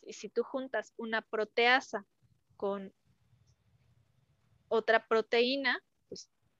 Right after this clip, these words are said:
definitivamente es su sustrato y la va a degradar o la va a romper. ¿Sí me expliqué?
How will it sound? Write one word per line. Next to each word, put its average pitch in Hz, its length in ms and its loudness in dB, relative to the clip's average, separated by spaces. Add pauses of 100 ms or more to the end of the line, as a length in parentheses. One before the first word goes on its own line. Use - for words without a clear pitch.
(1160)
definitivamente 214 800 0
es 214 80 0
su 226 120 -2
sustrato 254 640 0 (140)
y 208 100 -6
la 196 140 -2
va 190 160 -4
a 196 40 -6
degradar 233 680 2
o 214 100 -4
la 190 160 -2
va 190 140 -6
a 196 40 -8
romper. 202 400 -8 (2000)
¿Sí 220 220 -6
me 214 220 -12
expliqué? - 540 -10